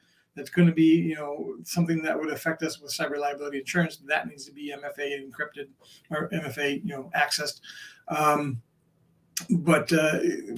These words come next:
so, so the, if you don't have those things on there, in other words, you check the boxes and say, "Oh yeah, we got that, we got that." Uh, as a matter of fact, I, I ran into an insurance guy the other day that said, "Oh yeah, well, you know,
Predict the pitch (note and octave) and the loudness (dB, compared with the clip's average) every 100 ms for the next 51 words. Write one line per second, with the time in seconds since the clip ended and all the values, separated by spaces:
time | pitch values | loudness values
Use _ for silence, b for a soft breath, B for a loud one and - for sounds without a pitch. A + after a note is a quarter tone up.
0 | G#2+ - - - F3 F3+ - E3+ D#3+ D#3 | -4 -2 2 8 8 8 8 10 10 8
1 | B B B E3+ F#3+ G3+ - E3+ - F#3+ | B B B 6 10 10 10 6 8 10
2 | F#3+ E3+ G3 A3+ - F#3+ F3+ E3+ E3+ E3 | 12 12 12 12 10 6 8 10 8 10
3 | F3+ E3+ E3+ E3+ F3+ D3 D#3+ E3 E3 F#3 | 10 10 10 10 10 8 4 6 6 6
4 | F#3 G3 - E3 - - D#3+ D3 G3+ G#3+ | 8 6 6 2 2 2 -4 4 8 10
5 | E3 D#3+ D3 - - - - - - B | 10 8 6 2 -2 -2 -2 -4 -10 B
6 | B B B E3+ D#3 E3+ E3+ F3 F3 E3+ | B B B -4 2 4 8 10 10 8
7 | E3+ E3 - E3 F3 E3+ E3 D#3+ D3+ - | 8 6 4 4 6 8 6 4 0 4
8 | F3+ E3+ E3 D#3+ D#3 D3 E3+ E3 C#3+ E3 | 6 6 4 2 2 4 6 6 4 0
9 | F#3+ G3+ G#3+ F#3 E3 E3+ F3 F3+ E3 D#3+ | 4 8 8 8 8 6 6 6 4 0